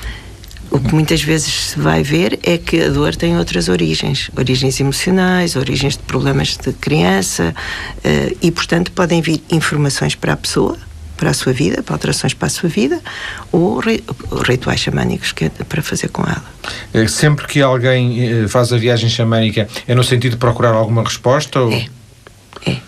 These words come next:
Speaker 1: A viagem xamânica tem essa característica,
Speaker 2: E
Speaker 1: não?
Speaker 2: só se, e só se faz com esse objetivo, ou seja,
Speaker 1: Faz.
Speaker 2: não, não, não é uma coisa que se banalize de fazer to-, todas as semanas?
Speaker 1: Não, podemos fazer todos os dias até, mas para procurar uma resposta.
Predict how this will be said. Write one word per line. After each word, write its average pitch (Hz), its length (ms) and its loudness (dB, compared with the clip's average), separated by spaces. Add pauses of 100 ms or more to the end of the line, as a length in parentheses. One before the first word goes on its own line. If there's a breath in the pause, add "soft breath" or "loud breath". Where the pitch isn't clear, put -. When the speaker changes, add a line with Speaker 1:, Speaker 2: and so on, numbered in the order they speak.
Speaker 1:
A 139 60 0
viagem 180 400 4
xamânica 185 540 0
tem 180 200 0
essa 190 200 -2
característica, - 800 -4
Speaker 2:
E - 40 6
Speaker 1:
não? 131 60 4
Speaker 2:
só 139 140 4
se, 160 160 -2
e 156 40 4
só 151 220 2
se - 140 -4
faz 147 200 2
com 139 160 0
esse 131 160 0
objetivo, 117 500 2
ou 98 40 2
seja, 98 220 0
Speaker 1:
Faz. 92 260 0
Speaker 2:
não, 127 120 6
não, 135 200 2
não 135 120 4
é - 40 6
uma 135 80 2
coisa 135 160 2
que 131 80 -2
se - 80 -4
banalize 139 400 4
de - 80 -8
fazer 131 160 4
to-, 127 120 2
todas 127 280 2
as 123 140 2
semanas? 127 440 2
Speaker 1:
Não, 339 120 2
podemos 247 320 2
fazer 208 240 0
todos 247 280 0
os 262 160 2
dias 247 300 2
até, 285 240 2
mas 269 180 0
para 170 140 0
procurar 170 460 2
uma 226 100 2
resposta. 240 560 -2